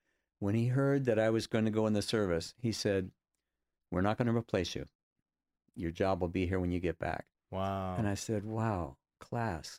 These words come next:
Speaker 2: That's amazing.
Speaker 1: It was amazing, but in
Speaker 2: Yeah.
Speaker 1: two years, that's when Voyage was canceled.
Speaker 2: Wow.
Speaker 1: So
Speaker 2: Yeah. So, so y-, story-wise in Voyage at the Bottom of the Sea, does your character just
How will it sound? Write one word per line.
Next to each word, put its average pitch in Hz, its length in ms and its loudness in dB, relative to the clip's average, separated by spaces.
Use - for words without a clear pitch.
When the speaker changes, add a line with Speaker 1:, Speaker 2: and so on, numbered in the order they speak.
Speaker 2:
That's 107 160 -8
amazing. 98 560 -4
Speaker 1:
It 110 160 2
was 139 200 4
amazing, 110 480 2
but 101 280 2
in 110 140 4
Speaker 2:
Yeah. 101 60 0
Speaker 1:
two 92 140 0
years, 117 640 2
that's 104 240 0
when 101 160 0
Voyage 90 540 0
was 80 260 -6
canceled. 87 500 -4
Speaker 2:
Wow. 101 480 0
Speaker 1:
So 90 340 0
Speaker 2:
Yeah. 95 360 -6
So, 131 280 -2
so 117 220 -2
y-, 117 120 -20
story-wise 131 800 2
in 107 100 -2
Voyage 113 240 0
at 101 60 -8
the 107 60 -4
Bottom 101 220 2
of 98 40 -2
the 92 80 -2
Sea, 143 320 2
does 95 160 -4
your 101 80 0
character 98 320 -4
just 95 220 -6